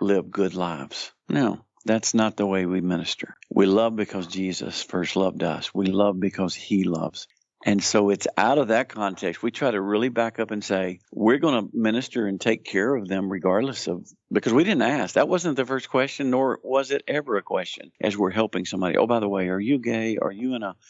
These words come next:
relationship?" No. "You have a need. You were in the club. You were shot. We wanna help you." And so I think that made it,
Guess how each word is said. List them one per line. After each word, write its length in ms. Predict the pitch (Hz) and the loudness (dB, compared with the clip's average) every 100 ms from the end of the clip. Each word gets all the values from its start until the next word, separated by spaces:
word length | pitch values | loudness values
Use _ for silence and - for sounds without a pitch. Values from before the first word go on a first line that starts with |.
| _ - | _ -8
relationship?" 760 | 95 101 98 107 - 113 113 _ _ _ | 0 0 0 -4 -6 -6 -8 _ _ _
No. 340 | - 185 113 - _ _ | -2 0 -2 -6 _ _
"You 160 | 98 143 | 0 4
have 180 | 151 131 | 4 4
a 40 | |
need. 340 | 127 151 120 | 4 4 4
You 140 | 110 139 | 4 4
were 80 | 139 | 4
in 100 | 127 | 2
the 60 | |
club. 400 | 117 143 135 90 | 2 2 2 2
You 160 | 107 131 | 2 2
were 100 | 117 | 0
shot. 380 | - 123 113 - _ - | 0 0 0 -6 _ 0
We 140 | 113 123 | 4 6
wanna 180 | 120 | 4
help 260 | 107 107 - | 2 -2 -2
you." 120 | - - _ - _ | -12 -14 _ -20 _
And 160 | 107 101 | 0 2
so 240 | - 107 - | 4 4 4
I 180 | 113 | 0
think 420 | 113 127 139 127 - _ - 95 | -2 -2 0 0 -6 _ -12 0
that 280 | 120 120 | 2 2
made 240 | 123 120 107 | -2 -2 -2
it, 160 | 101 | -2